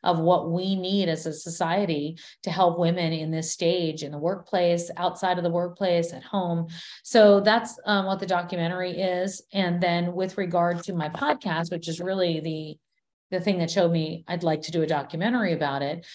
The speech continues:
Um, <clears throat> I titled it Coming Up Next because,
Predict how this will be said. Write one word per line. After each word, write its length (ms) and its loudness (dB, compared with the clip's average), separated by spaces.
Um, 440 2
<clears throat> 160 -12
I 100 0
titled 420 2
it 200 0
Coming 240 0
Up 160 -2
Next 460 -4
because, 600 0